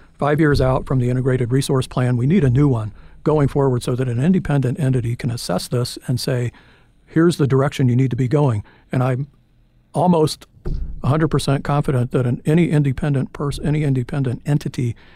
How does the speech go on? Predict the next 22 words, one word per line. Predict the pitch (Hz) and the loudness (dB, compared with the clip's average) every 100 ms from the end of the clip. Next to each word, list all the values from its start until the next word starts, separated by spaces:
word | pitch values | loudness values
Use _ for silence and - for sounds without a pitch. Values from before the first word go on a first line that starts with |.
| - - - | -20 -10 -4
that | 131 | 0
knows | 131 135 143 139 127 _ _ | 2 4 4 2 -2 _ _
the | 143 | -4
business | 117 196 135 117 - | 2 2 0 -6 -4
would | 175 127 | -2 -2
say | - 131 123 120 _ _ - | 0 0 0 -4 _ _ -4
investing | 135 117 143 - 139 | 0 0 0 0 0
in | 123 | 2
fossil | 139 131 147 | 0 -2 -2
fuels | 151 131 123 | -2 -2 -2
is | - | -6
probably | - - 160 156 156 | -12 -8 -4 0 2
a | 147 | 2
bad | 123 131 131 | 0 0 0
idea. | 120 117 120 120 110 - - - | 0 -4 -6 -8 -12 -20 -16 -2
And | 143 - | 0 2
we | 147 254 | 4 2
have | 220 190 | 2 -2
to, | 156 | -2
we | 135 147 254 | -2 0 -2
still | - - 196 226 | -2 0 0 2
owe, | 139 151 143 | 2 4 4